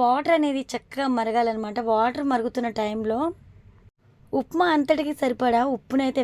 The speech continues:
వేసుకొని, ఆ తర్వాత మంటనైతే లో ఫ్లేమ్‌లో పెట్టేసి, రవ్వ ఇక్కడ నేను వీడియోలో ఏ విధంగా కలుపుతూ వేస్తున్నానో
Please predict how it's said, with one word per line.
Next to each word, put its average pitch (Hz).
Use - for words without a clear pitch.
వేసుకొని, 214
ఆ 311
తర్వాత 311
మంటనైతే 294
లో 254
ఫ్లేమ్‌లో 277
పెట్టేసి, 247
రవ్వ 262
ఇక్కడ 311
నేను 262
వీడియోలో 277
ఏ -
విధంగా 247
కలుపుతూ 233
వేస్తున్నానో 226